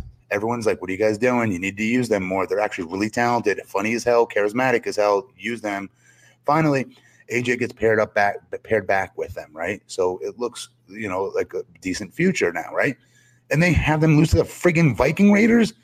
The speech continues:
Listen, the Viking Raiders can beat a hundred locals in a row. It just doesn't look right. It just does not look right with them beating them. Now,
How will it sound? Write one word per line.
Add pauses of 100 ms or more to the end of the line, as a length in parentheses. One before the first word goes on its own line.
(260)
Listen, (240)
the
Viking
Raiders
can
beat
a
hundred (100)
locals
in
a (140)
row. (1120)
It
just
doesn't
look
right.
It
just
does
not
look
right
with
them
beating
them.
Now,